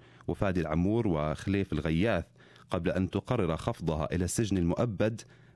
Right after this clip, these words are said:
بعد الأخذ بالأسباب المخففة التقديرية. ونال المدان أحمد العلي عقوبة السجن عامين بعد إدانته بدخول المملكة بطريقة غير مشروعة.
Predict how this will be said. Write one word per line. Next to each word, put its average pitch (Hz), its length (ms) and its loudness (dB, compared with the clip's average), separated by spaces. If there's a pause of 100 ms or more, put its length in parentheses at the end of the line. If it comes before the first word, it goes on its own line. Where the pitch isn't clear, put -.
بعد 113 240 0
الأخذ 98 440 0
بالأسباب 87 560 0
المخففة 82 720 -2
التقديرية. 76 880 -2 (540)
ونال 151 300 2
المدان 98 400 2
أحمد 87 380 -2
العلي 90 320 0
عقوبة 87 440 -2
السجن 90 400 0
عامين 87 500 0 (340)
بعد 90 220 0
إدانته 92 720 0
بدخول 85 440 -2
المملكة 92 680 0 (340)
بطريقة 85 640 -2
غير 76 420 0
مشروعة. 69 600 -2